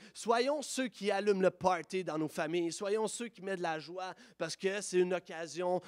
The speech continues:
de joie. L'ange va dire, « Régi-, réjouis-toi.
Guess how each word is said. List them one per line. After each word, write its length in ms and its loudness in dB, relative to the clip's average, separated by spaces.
de 200 0
joie. 340 -2
L'ange 380 2
va 100 2
dire, « 340 -2
Régi-, 800 -2
réjouis-toi. 920 -2